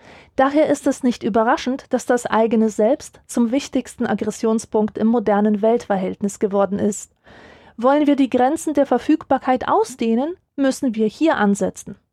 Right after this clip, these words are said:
Mit Selbstoptimierung.“ Zitat Ende. Apropos Selbstoptimierung. Ich werde immer wieder auf eine App hingewiesen, die mich <laughs> etwas stutzig macht. Sie kommt von einem Unternehmen, das sich darauf spezialisiert hat, Sachbücher zusammenzufassen.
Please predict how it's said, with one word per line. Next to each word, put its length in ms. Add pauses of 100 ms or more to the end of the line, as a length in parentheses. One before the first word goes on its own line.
Mit 220
Selbstoptimierung.“ 1160 (540)
Zitat 420
Ende. 380 (2000)
Apropos 540
Selbstoptimierung. 1040 (520)
Ich 180
werde 180
immer 320
wieder 240
auf 120
eine 300
App 200
hingewiesen, 760
die 100
mich 320
<laughs> 60
etwas 400
stutzig 460
macht. 360 (420)
Sie 200
kommt 300
von 160
einem 300
Unternehmen, 680
das 200
sich 200
darauf 320
spezialisiert 840
hat, 240
Sachbücher 760
zusammenzufassen. 1000